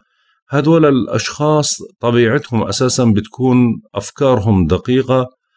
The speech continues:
ودائمًا بتكون في صلب الموضوع، يعني مستحيل إنه هو، آه، يتسرع بأفكاره، ولكن، أو إنه يخطأ أو ي-، إنه ي-، يجاملك،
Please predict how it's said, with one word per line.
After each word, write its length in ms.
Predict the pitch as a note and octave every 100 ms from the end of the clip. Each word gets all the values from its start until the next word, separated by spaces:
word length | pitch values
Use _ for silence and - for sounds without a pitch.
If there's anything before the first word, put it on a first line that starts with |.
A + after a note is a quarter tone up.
| _ _
ودائمًا 760 | E2+ F#2 B2+ C#3+ C#3 B2+ A#2 A2+
بتكون 500 | F2 - - C3 C3
في 200 | A#2+ G2
صلب 340 | - B2 A#2
الموضوع، 840 | A2+ A2 G#2+ G#2 F#2+ F#2+ D#2 C#2+ - _ _ _
يعني 640 | F#2+ G2+ G2 G2+ G2 G2+ -
مستحيل 920 | E2 G#2 D3 - A#2 - B2 G#2+ F#2 G2+
إنه 220 | G2+ F#2
هو، 360 | F2 A2 G#2+ G#2 G#2 _ _ _ _ _
آه، 440 | - F#2+ F2+ E2+ D#2+
يتسرع 600 | - G#2 - B2 A2+ G2+
بأفكاره، 840 | D#2+ F2+ E2+ - B2+ A#2+ A2+ A#2 -
ولكن، 720 | - G2+ A2+ G#2+ G#2+ A#2 A2 A2 - -
أو 340 | A#2 A#2 A2+ -
إنه 380 | A2 G#2 G2 F#2+
يخطأ 480 | C3 - - A2+ - -
أو 200 | G#2+ A2
ي-، 460 | A2 G#2 G2+ G2+ G2+
إنه 400 | G#2 G2+ G2+ F#2+
ي-، 280 | F#2 F2 E2+ E2 E2 -
يجاملك، 760 | F2+ F2 A2+ C3 B2 A#2 A2